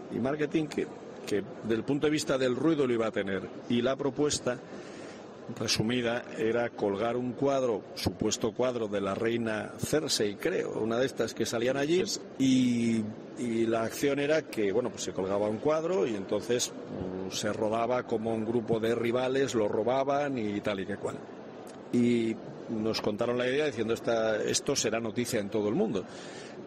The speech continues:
Y nosotros le dijimos, "Pues no va a ser noticia, porque nosotros no jugamos con esa idea. Yo no puedo insultar, entendámonos, a los autores que cuelgan aquí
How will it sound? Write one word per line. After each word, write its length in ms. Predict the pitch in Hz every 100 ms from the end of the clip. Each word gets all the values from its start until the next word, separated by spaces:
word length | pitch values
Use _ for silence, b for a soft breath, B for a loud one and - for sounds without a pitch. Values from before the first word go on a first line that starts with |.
| -
Y 160 | 123
nosotros 540 | 110 110 123 104 110 107
le 160 | 104
dijimos, 520 | 101 95 101 95 95 -
"Pues 200 | - 90
no 120 | 107 101
va 80 | 98
a 40 |
ser 180 | - 98
noticia, 440 | 92 113 107 90 - B B - -
porque 280 | - - 95
nosotros 520 | 95 - 117 123 127
no 100 | 131
jugamos 540 | - 104 104 101 95
con 200 | - 95
esa 220 | 95 -
idea. 360 | 95 120 127 98 - 107
Yo 160 | 98 123
no 180 | 135 110
puedo 540 | - 117 117 107 98 - B B B B - -
insultar, 800 | 107 101 - 98 92 123 117 - - - - - - - -
entendámonos, 840 | 98 107 104 113 107 113 120 -
a 120 | 113
los 240 | 101 98 104
autores 500 | 98 - 120 120 -
que 140 | 107
cuelgan 440 | - 117 110 117
aquí 380 | 117 104 135 147